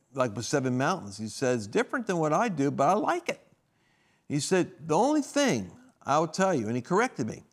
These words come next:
He said, "I do not hear you teaching on giving and receiving." He said, "And you're robbing the people of a part of the revelation because you don't go there." And I thought, "Wow, wait a second. I don't wanna do that."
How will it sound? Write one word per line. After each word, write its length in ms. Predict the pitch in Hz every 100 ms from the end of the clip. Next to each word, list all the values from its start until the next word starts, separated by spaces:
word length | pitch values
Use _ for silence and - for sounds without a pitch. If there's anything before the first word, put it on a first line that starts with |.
| _ _ _
He 140 | 170 170
said, 460 | - 170 151 - - _ _ _
"I 140 | 147
do 140 | 147 151
not 240 | 175 202
hear 220 | 180 185
you 180 | 180 143
teaching 640 | 135 - 233 - - - - _ _ _ _ _
on 340 | 139 147 143 117
giving 360 | 156 156 151
and 100 | 135
receiving." 600 | 131 120 185 190 139 80 - _ _ _ _ _
He 80 | 131
said, 240 | 127 165
"And 180 | 135 139
you're 140 | 123 117
robbing 540 | 127 147 175 185 196
the 80 | 185
people 440 | - 208 180 135
of 120 | 127
a 60 | 117
part 380 | - - 143 123
of 120 | 117
the 80 | 104
revelation 800 | 113 131 127 139 147 107 101 98
because 400 | 101 107 123 117
you 120 | 131
don't 200 | 127 135
go 160 | 135 196
there." 280 | 190 113 - _ _ _ _ _ _ -
And 120 | 131
I 40 |
thought, 300 | 139 143 -
"Wow, 420 | 123 135 330 339
wait 220 | - 160 311
a 80 |
second. 380 | 311 - 110 - - _ _ _ _ _ -
I 160 | 135
don't 120 | 208
wanna 240 | 190 190 180
do 180 | 175 165
that." 360 | 208 190 180